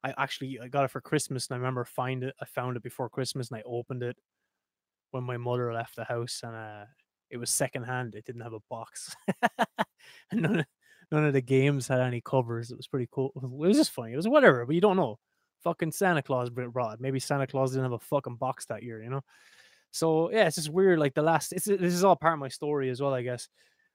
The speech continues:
So the last few months, just, um, I guess my mind,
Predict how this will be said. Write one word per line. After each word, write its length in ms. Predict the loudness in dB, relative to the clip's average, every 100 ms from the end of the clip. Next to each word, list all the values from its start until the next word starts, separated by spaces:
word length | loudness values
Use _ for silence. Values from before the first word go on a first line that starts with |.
| _
So 140 | 0
the 60 | 2
last 320 | 2 0 -2
few 140 | -2 0
months, 400 | 2 0 -2 -6
just, 320 | -6 -4 -2
um, 800 | 0 0 -2 -4 -6 -10 -12 -16 _ _ _ -10
I 60 |
guess 280 | -4 -4 -2
my 160 | -2 -2
mind, 600 | 2 4 4 2 0